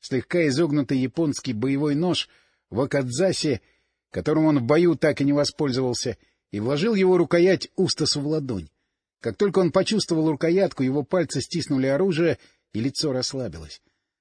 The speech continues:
На губах даже появилась слабая улыбка. Снова шевельнулись его губы. «Как?» Батя наклонился ему к уху.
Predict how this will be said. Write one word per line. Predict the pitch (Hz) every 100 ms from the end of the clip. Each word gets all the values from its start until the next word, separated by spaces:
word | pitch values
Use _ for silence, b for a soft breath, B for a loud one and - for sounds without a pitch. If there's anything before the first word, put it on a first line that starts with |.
| _
На | 101 120
губах | 156 214 151
даже | 170 143
появилась | 127 147 151 165 135
слабая | - 156 135 147
улыбка. | 151 147 117 - - - _ _ _ _
Снова | - 147 170 160
шевельнулись | - 139 139 143 151 131 131
его | 131 143
губы. | 120 113 78 76 _ _ _ _ _ _ _ _
«Как?» | - 127 107 - - _ _ _ _ _ -
Батя | 95 151 139
наклонился | 131 - 131 147 139 127
ему | 123 139
к | 127
уху. | 120 92 -